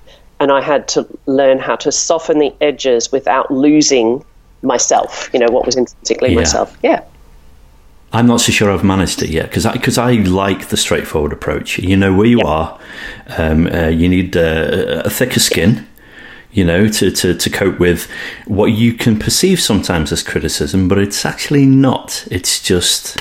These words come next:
Speaker 2: you know, that isn't the right way to do it. This is the right way to do it, you know, and you kind of gotta take that on board, haven't you?
Speaker 1: I think so. Um, I don't know whether it's age or the, or the,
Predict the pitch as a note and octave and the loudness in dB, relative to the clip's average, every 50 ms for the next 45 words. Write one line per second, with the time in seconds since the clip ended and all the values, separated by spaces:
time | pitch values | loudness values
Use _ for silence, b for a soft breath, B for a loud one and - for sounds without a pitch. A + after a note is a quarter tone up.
0 | - - - C3 - - - C#3 D#3+ F3 F3 C#3+ - G2+ D#2+ D2+ D#2 D2+ C#2 A1+ | -8 -4 -2 0 0 0 0 2 2 2 2 2 2 2 2 2 0 0 0 0
1 | D#2 D#2 - - - E2 F2+ G2 - - - - - F2+ E2+ D#2+ - - - - | -2 -2 -2 -2 0 2 2 2 0 -2 -8 -10 -4 0 0 0 0 0 -2 -2
2 | - D2 C#2 C2+ - - - D2 - - - D2+ D2 - - - - - _ - | -2 -2 0 -2 -2 -4 -4 -6 -6 -6 -6 -6 -4 -4 -4 -8 -10 -10 _ -2
3 | F#2 F#2 G2+ A2 A2+ A#2 A#2+ A#2+ A#2 A#2+ - C3+ B2+ A#2+ A2 A2 G#2 G#2 - - | 0 2 2 4 4 4 4 4 2 0 -2 0 0 0 0 0 -2 -2 -4 -4
4 | A#2+ A2 G#2+ - A2 A2 G2+ G2+ G2+ G2+ F2 D#2+ D2 E2 F2+ F2 - - C#3+ C#3+ | -4 -2 -2 0 0 0 0 0 0 0 0 -2 -2 -2 -2 -2 -2 -2 -2 -2
5 | G#3+ G#3+ G#3 - - B3+ B3 A#3+ - - - D#3+ C#3 A#2 A#2 A#2+ - - - D#3 | 0 -2 0 0 2 2 2 2 0 -2 -2 0 0 0 0 0 -2 -2 -2 0
6 | D#3 D#3 D#3 D3+ D3+ D3+ - B B B B B B B B B - - - - | 0 2 0 0 -2 -6 -12 B B B B B B B B B -12 -6 0 2
7 | D#3+ D#3+ F3+ F3+ F3 E3+ F#3 E3+ D#3 D#3+ D3+ C#3+ D3 C3+ C3 - - E3 E3 D#3 | 2 4 4 4 4 4 2 2 4 2 2 2 2 0 0 -2 -2 0 2 2
8 | D#3 D#3 D#3 D#3 D3+ - - D3+ C3+ C3 C#3+ C3+ C3 C3 - - - - C#3+ C#3 | 2 2 2 0 -2 -2 -2 -2 -2 0 2 2 2 2 0 -2 -2 -2 0 0
9 | B2+ C3 B2 B2 | 2 2 2 2